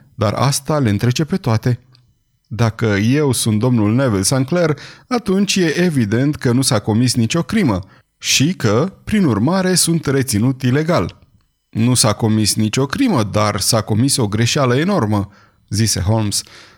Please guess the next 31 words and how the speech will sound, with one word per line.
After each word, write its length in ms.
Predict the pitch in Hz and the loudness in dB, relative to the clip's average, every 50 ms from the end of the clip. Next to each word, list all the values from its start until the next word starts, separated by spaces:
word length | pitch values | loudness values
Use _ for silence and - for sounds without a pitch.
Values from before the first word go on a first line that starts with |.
| _ | _
„Ar 160 | - - 254 226 | -6 -4 -4 -2
fi 160 | - 214 170 | 0 -2 0
fost 260 | - 202 202 202 - | 0 2 0 2 2
mai 220 | 185 160 147 131 | 2 2 2 2
bine 220 | 120 131 143 151 151 | 2 2 2 2 2
dacă 360 | 147 147 139 - 156 147 156 - | 2 0 0 0 -2 -2 -2 0
aveai 360 | - 123 117 120 165 170 147 | 0 0 2 2 0 0 0
încredere 500 | 117 104 - 127 139 143 120 113 104 107 | 0 0 0 0 -2 0 0 0 2 2
în 80 | 117 127 | 2 0
soția 420 | - - 104 - - 139 123 101 | 0 0 -2 -2 0 0 0 0
dumitale.” 680 | 95 104 101 117 123 - 156 147 123 95 80 90 - _ _ _ _ _ _ _ _ _ _ _ | 0 0 -2 -2 -2 0 0 0 0 0 -2 -4 -10 _ _ _ _ _ _ _ _ _ _ _
„Nu 180 | - 131 185 240 | -4 -2 0 0
soția 520 | 233 - 208 151 120 - - 143 147 139 | 0 0 0 -2 0 0 0 0 2 2
era 220 | 120 107 101 110 110 | 2 2 2 0 0
problema, 540 | 104 - 113 110 113 131 139 123 104 95 95 | 0 0 0 0 2 0 0 2 0 0 -2
ci 240 | - - 117 113 | -2 -2 -4 -4
copiii”, 680 | 104 - 131 131 123 - 180 180 143 110 107 101 104 - _ _ _ _ - 117 | -4 -2 -4 -4 -2 -2 -2 0 0 0 0 -2 -4 -8 _ _ _ _ -10 -4
gemu 320 | 107 110 107 104 117 117 | -2 0 0 2 2 0
prizonierul. 720 | 104 - 110 104 98 110 110 113 120 110 98 98 98 104 - _ _ - _ _ _ _ - _ | 0 0 0 0 2 2 2 2 2 0 0 0 -2 -4 -6 _ _ -20 _ _ _ _ -14 _
„Nu 160 | - 226 254 | -2 0 0
vreau 200 | 220 220 202 196 | 2 2 0 2
să 160 | 175 - 170 | 2 0 0
le 100 | 156 139 | 0 0
fie 240 | 127 - 147 147 135 | -2 0 0 0 2
rușine 400 | 117 113 104 - - 131 123 113 | 2 0 0 0 0 0 0 2
de 120 | 98 101 101 | 0 0 -2
tatăl 360 | - 135 117 - - 101 101 | -2 -2 -4 -2 -2 -2 0
lor.” 400 | 104 117 110 - - - - _ _ _ _ | 0 0 0 -2 -4 -10 -20 _ _ _ _
„Dumnezeule, 920 | _ - - 131 147 117 120 120 104 101 98 104 135 156 147 113 107 104 | _ -6 -4 -2 0 2 2 2 0 -2 -2 -2 0 0 2 2 2 0
ce 160 | 101 - - 117 | 0 0 0 0
scandal! 580 | - - - 110 101 104 107 139 135 110 98 | 0 0 0 0 0 0 0 0 0 0 -2